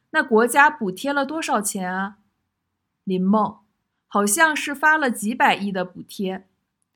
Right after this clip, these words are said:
不过国家实施这个政策肯定不是为了盈利，而各大平台这一次估计也不会以盈利为第一目的。”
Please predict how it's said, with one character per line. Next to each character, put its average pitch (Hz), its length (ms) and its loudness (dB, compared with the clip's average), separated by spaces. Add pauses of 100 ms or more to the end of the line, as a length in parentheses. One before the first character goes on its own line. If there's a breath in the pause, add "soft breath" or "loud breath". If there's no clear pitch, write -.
(340)
不 226 120 -2
过 254 300 0
国 220 220 0
家 302 200 -2
实 240 200 -4
施 285 220 -4
这 311 140 -6
个 269 160 -2
政 269 240 -4
策 220 420 -6
肯 190 260 -4
定 269 240 -6
不 208 160 -6
是 226 160 -4
为 285 200 -2
了 202 140 -2
盈 175 260 -6
利， 254 260 -8 (540 soft breath)
而 240 140 -4
各 339 160 -2
大 320 180 4
平 226 260 -4
台 220 260 -2
这 214 220 -2
一 220 80 0
次 208 300 -6
估 285 260 -8
计 277 180 -6
也 196 180 -6
不 208 200 -8
会 269 220 -2
以 180 220 -6
盈 175 200 -4
利 269 160 -4
为 190 160 -6
第 254 220 -4
一 285 100 -4
目 277 220 -4
的。” 175 320 -16